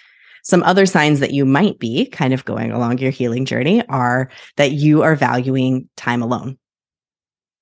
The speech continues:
Maybe you're looking at other people in your life through a new lens and starting to see that maybe some of the relationships in your life aren't serving you in the best way. You might be taking steps along your journey.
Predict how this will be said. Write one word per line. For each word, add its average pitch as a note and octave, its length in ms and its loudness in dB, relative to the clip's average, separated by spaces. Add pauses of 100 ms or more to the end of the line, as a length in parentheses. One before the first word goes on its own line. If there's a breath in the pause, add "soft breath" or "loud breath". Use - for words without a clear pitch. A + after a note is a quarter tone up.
Maybe C#3 380 2
you're C#3 420 0
looking C#3+ 520 0 (220 loud breath)
at D3 160 -2
other D#3 220 2
people C#3+ 380 2
in D#3+ 160 2
your D3 140 2
life B2 300 -2
through C#3+ 220 -2
a C#3 80 0
new C#3+ 200 0
lens D3 360 2
and B2+ 120 -6
starting B2+ 480 -2
to C3 140 -4
see C3+ 480 0 (300 loud breath)
that - 260 2
maybe C#3 260 2
some C#3+ 220 0
of C#3 80 0
the C3 100 0
relationships C3 680 -2
in C3+ 120 0
your B2+ 140 0
life B2+ 300 2
aren't B2+ 200 -2
serving D#3+ 440 2
you B2 140 -2
in A#2+ 160 -2
the A#2+ 100 -2
best A#2 340 -4
way. A#2+ 300 -4
You B2+ 120 0
might B2 360 2
be D3 100 -2
taking A#2 340 -4
steps - 420 -8
along A#2 340 0
your B2 100 -4
journey. C3+ 420 0